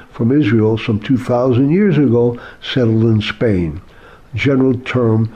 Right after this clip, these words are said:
for Mideastern Jews. Shabbos, Hebrew pronunciation of Sabbath. Shabbat Shalom, literally Sabbath peace, traditional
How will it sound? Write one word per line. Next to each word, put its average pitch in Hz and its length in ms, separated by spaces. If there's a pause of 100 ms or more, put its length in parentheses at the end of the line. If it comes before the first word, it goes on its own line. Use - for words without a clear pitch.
(100)
for - 160
Mideastern 113 680
Jews. 95 460 (1000)
Shabbos, 139 680 (240)
Hebrew 135 540
pronunciation 117 1000
of 107 220
Sabbath. 82 500 (560)
Shabbat 104 440
Shalom, 151 640 (500)
literally 117 560 (180)
Sabbath 110 540
peace, 123 400 (260)
traditional 123 640